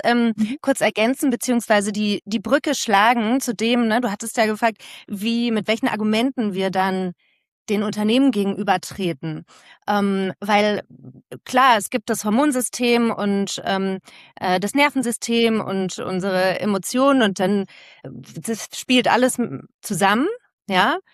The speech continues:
Speaker 1: Und dann sagen sie, "Ja, okay, und w-, was, äh, wie betrifft uns das jetzt?" Ähm, und da ist es immer ganz spannend, aufzuzeigen, wie wirken sich verschiedene, ähm, ähm, äh,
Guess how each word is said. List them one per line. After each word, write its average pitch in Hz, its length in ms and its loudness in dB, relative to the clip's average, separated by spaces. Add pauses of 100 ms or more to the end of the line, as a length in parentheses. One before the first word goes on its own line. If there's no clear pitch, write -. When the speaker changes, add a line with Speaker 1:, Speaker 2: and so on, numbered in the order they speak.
(320)
Speaker 1:
Und 220 80 -2
dann 220 80 0
sagen 220 100 0
sie, 233 60 4
"Ja, 233 160 6
okay, 226 280 0
und 202 180 2
w-, 196 400 -6
was, 220 360 -4
äh, 220 300 -4
wie 240 120 2
betrifft 226 500 -6
uns 262 220 2
das 254 220 2
jetzt?" 220 440 2 (440)
Ähm, 240 440 4 (500)
und 247 400 4
da 285 260 6
ist 349 100 0
es 302 120 -4
immer 254 200 4
ganz 220 200 0
spannend, 277 840 0
aufzuzeigen, 220 1120 0 (480)
wie 277 600 0 (120)
wirken 277 440 2
sich 233 360 0
verschiedene, 208 1080 2
ähm, 190 340 0 (380)
ähm, 175 380 -2
äh, 165 580 -4